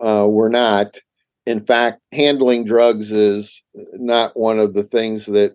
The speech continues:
we enjoy doing. And a lot of clients already,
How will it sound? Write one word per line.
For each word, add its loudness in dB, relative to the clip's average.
we -8
enjoy 2
doing. -2
And 2
a 2
lot 2
of 0
clients -4
already, 0